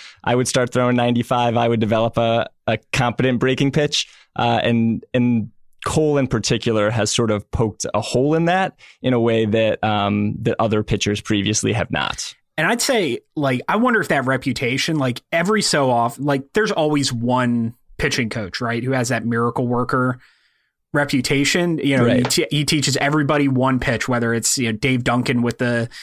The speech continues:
Speaker 2: the sinker or Searage or Dan Warthen with the slider or Don Cooper or the White Sox with the cutter. I wonder if just that expectation, like, wow, he turned Francisco Liriano, who looked washed,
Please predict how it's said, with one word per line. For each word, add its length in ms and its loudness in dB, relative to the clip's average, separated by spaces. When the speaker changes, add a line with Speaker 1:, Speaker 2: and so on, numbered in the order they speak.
Speaker 2:
the 60 -2
sinker 640 2
or 60 0
Searage 640 2
or 80 0
Dan 300 0
Warthen 300 2
with 100 -2
the 80 -6
slider 400 2
or 60 2
Don 280 0
Cooper 400 -2
or 40 0
the 100 -4
White 240 0
Sox 360 0
with 120 -8
the 60 -20
cutter. 460 0
I 80 2
wonder 340 2
if 200 -4
just 220 -2
that 160 2
expectation, 720 -2
like, 240 -2
wow, 320 0
he 100 -2
turned 280 0
Francisco 580 -2
Liriano, 600 0
who 80 -2
looked 240 -2
washed, 680 -2